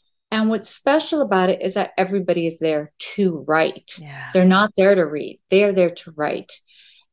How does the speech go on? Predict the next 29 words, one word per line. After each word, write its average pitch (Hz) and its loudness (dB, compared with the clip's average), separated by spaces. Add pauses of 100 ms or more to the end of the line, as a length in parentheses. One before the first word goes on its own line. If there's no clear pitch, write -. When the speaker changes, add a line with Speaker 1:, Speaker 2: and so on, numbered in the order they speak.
Speaker 1:
And 185 0
when 185 -2
I 175 -4
started 226 2
as 190 0
a 185 -4
graduate 190 -2
student, 165 -4
I - -10
was 165 -10
trying 180 -2
to 180 0
figure 202 0
out 165 2
how 160 -6
to 160 -4
write 147 -4
and 160 -6
was 160 -8
having 180 -2
trouble 156 -4
writing 143 -2
some 151 -8
days. 143 -8 (560)
One 196 2
of 226 -2
the 190 2
senior 233 0
professors, 160 -4